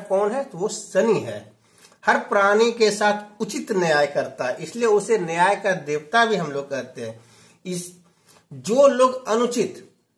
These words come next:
विषमता और अस्वाभाविक समता को आश्रय देते हैं, शनि केवल उन्हीं को दंड देता है।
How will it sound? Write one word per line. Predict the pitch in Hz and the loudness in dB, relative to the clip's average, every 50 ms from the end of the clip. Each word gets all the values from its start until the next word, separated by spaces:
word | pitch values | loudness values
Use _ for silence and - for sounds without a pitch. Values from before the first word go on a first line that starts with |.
| _ _ - | _ _ -18
विषमता | 131 147 196 190 - - 233 240 240 - - 294 294 254 - - - | -8 -6 -4 -2 0 2 2 2 0 0 2 4 4 4 2 0 0
और | 220 247 247 220 - - 214 | 0 2 2 0 0 0 0
अस्वाभाविक | 220 214 - - 214 202 185 180 190 202 196 226 294 285 | 0 0 0 0 0 0 2 2 4 4 4 2 0 -4
समता | - - - 208 196 208 208 202 - - 233 226 | -6 -2 0 2 2 2 0 -2 0 0 0 0
को | 226 - 220 | 0 0 -2
आश्रय | 185 180 180 175 185 - - 233 233 226 214 180 | 0 2 2 2 2 0 -2 -2 0 0 0 -2
देते | 151 156 156 156 - 240 220 | -4 -6 -8 -6 -4 -2 -2
हैं, | 180 135 117 113 - - - _ - - _ - | -2 -2 -4 -8 -10 -16 -20 _ -20 -20 _ -12
शनि | - - 202 208 233 269 277 | -2 2 2 4 4 2 -2
केवल | - - 226 202 196 214 214 | -4 -4 -2 -2 0 0 0
उन्हीं | 214 - 180 170 156 165 233 277 - - | -2 -4 -6 -6 -4 -2 -2 -2 -2 -2
को | 277 302 - - - - - _ _ _ _ - | -4 -4 -4 -6 -10 -18 -20 _ _ _ _ -20
दंड | 147 143 151 226 269 285 302 294 254 208 | -10 -2 2 2 4 4 2 0 -4 -4
देता | 160 147 139 127 - 117 110 101 | -2 -2 -2 -2 -2 -6 -10 -10
है। | - 127 113 | -10 -10 -12